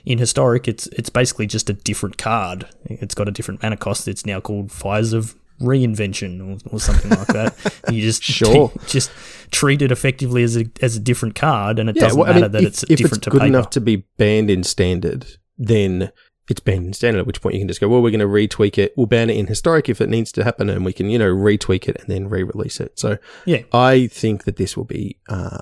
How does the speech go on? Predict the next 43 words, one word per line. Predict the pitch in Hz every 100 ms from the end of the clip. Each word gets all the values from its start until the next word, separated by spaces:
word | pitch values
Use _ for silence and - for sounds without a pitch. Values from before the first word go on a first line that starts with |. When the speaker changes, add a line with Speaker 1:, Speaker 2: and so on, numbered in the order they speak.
| -
Speaker 2:
a | 92
thing | 101 92
that | -
we | 92
see. | - 95 -
And | 123 123
I | 131
wouldn't | 131 139
be | 120
Speaker 1:
Yes. |
Speaker 2:
surprised | 127 - 104 104
if | 107
we | 101
saw | - 98
it | -
fall | - - 107 101
over | 95 92
to | - 98 92 - - _ -
Brawl | 92 82 85 - _ -
as | 98 -
well, | 85 80 98 _ _ _
being | 92 90
the | 87 87
other, | 151
Speaker 1:
Yeah, | 127 92 - -
Speaker 2:
um, | 90
Speaker 1:
yeah. | 85
Speaker 2:
arena-only | 113 98 104 82 98 90
format. | - 95 92 -
Speaker 1:
Yeah. | 113 -
Speaker 2:
I | 101
think | 110 98
that | -
there's | 95
some | - 101
balancing | 90 92 92 104
that | 101
they | 104 101
could | 101
do | 101
there | 98 104
if | -
they, | 101 98